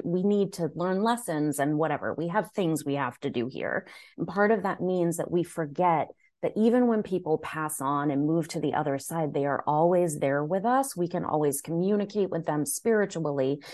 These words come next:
And like you said, you know that the messages exist. So through my process, I help to clear all of that static, and I basically retune your frequency so that you can start, if you think of yourself as, like, a psychic detective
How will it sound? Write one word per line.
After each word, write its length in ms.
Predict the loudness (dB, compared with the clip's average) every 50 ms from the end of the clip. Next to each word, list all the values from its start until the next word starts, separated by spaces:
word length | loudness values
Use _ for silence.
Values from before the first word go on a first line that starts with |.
| -16 -12 -4
And 140 | 0 0 2
like 160 | 2 2 2
you 220 | 2 2 4 4 4
said, 460 | 4 2 2 2 2 2 0 -2 -4 -10 -18 -12 -4
you 200 | 0 2 4 4
know 280 | 4 6 6 6 6 6
that 180 | 6 4 2 2
the 60 | 0
messages 580 | 0 2 0 0 2 0 0 2 2 0 0 0
exist. 720 | -2 0 2 4 4 6 6 4 2 -2 -8 -10 -8 -2
So 340 | 2 4 6 6 4 2 -2
through 280 | -6 -2 2 2 2 2
my 160 | 2 0 0
process, 720 | -2 -2 2 4 4 6 6 6 4 4 4 4 2 0 -4 -10 -12 -20 -20 -20 -10 -2 2
I 80 | 2
help 360 | 2 4 6 4 4 4 4 -2
to 100 | -2 -2
clear 440 | -2 -2 2 2 4 4 4 2 2 4
all 240 | 4 6 6 6
of 80 | 4 4
that 200 | 4 2 2 0
static, 680 | -2 -6 -4 -2 0 0 0 2 2 2 2 0 -2 -2
and 120 | -2 2
I 100 | 2 4
basically 560 | 4 8 8 8 8 6 2 0 2 2 4 4
retune 640 | 4 2 2 0 0 0 -4 -2 2 4 6 6
your 160 | 6 6 4 2
frequency 880 | 0 0 0 0 0 0 0 0 0 0 -2 -2 0 0 -2 -2 -6 -10 -18 -18 -18 -10
so 160 | -2 0 2
that 140 | 2 2 2
you 240 | 2 2 2 2 2
can 320 | 0 -4 -6 -4 -4 -2
start, 540 | -4 -4 -6 -4 -2 -2 0 0 -2 -2 -4
if 160 | -6 -6 -4 -4
you 60 | -6
think 240 | -2 0 0 2 2
of 100 | 2 2
yourself 460 | 2 0 0 0 0 -2 -2 0 -2
as, 100 | -2 -2
like, 160 | -2 -4 -4
a 60 | -4 -4
psychic 500 | -2 0 0 0 0 0 -4 -6 -6 -6
detective 840 | -8 -8 -8 -8 -8 -8 -8 -8 -4 0 2 2 2 2 0 -4